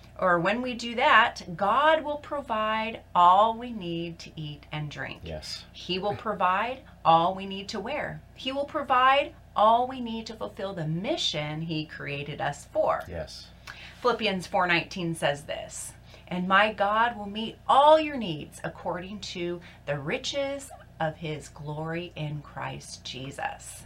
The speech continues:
Speaker 2: Mm.
Speaker 1: Keep in mind, God provides what we need.
Speaker 2: Yes.
Speaker 1: At times, he also provides for our desires.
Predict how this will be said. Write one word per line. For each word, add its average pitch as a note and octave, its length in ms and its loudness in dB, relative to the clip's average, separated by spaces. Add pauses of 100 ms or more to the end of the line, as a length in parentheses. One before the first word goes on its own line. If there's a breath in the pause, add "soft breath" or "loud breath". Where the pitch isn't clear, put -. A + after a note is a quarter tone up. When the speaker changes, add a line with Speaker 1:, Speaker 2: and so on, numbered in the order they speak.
Speaker 2:
Mm. F2 260 -8 (760 loud breath)
Speaker 1:
Keep A4+ 200 -8
in C4 140 -2
mind, E3+ 460 4 (200)
God C4+ 300 12
provides G#3+ 640 4 (140)
what F3 300 4
we G3 200 -2
need. D#3+ 320 -6 (100)
Speaker 2:
Yes. - 300 -8 (420 loud breath)
Speaker 1:
At G#3 220 6
times, D4+ 460 4
he C4+ 120 -6
also G#3+ 320 8
provides G#3 680 2
for E3+ 260 4
our G3 140 6
desires. A#3 680 2